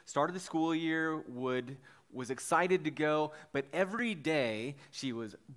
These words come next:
bullied and teased because of Shai's special needs. She looked a little bit different than the other kids. Her, her speech development wasn't as advanced as maybe as, as other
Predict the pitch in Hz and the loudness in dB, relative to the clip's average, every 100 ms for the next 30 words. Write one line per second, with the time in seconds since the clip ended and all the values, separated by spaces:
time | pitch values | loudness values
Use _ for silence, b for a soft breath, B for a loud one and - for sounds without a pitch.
0 | - 180 190 202 190 190 185 127 120 113 | -6 -2 0 0 -2 -2 -2 -2 -6 -6
1 | - 185 185 190 170 135 151 196 190 180 | -8 -6 -4 -4 -6 -8 -8 -4 -2 -2
2 | 139 147 127 - - 135 - 135 185 196 | -2 -2 -2 -4 -4 -4 -2 -2 0 -2
3 | 190 B B B 147 135 147 180 190 196 | -6 B B B -2 -2 0 0 0 0
4 | 196 196 147 139 175 170 160 156 147 151 | 4 4 2 -2 -2 -2 -4 -2 0 0
5 | 156 165 151 147 143 147 127 131 117 - | -2 0 2 2 0 -2 -2 -4 -10 -8
6 | 170 - 165 151 156 156 139 139 151 151 | -8 -6 -2 2 2 0 -2 0 0 0
7 | 156 B B 131 131 139 143 147 143 139 | -4 B B -8 -6 -2 -2 -2 -6 -4
8 | 139 143 131 135 120 - 127 - 131 135 | -2 -2 -2 -2 -4 -6 -6 -4 -2 0
9 | 131 | -2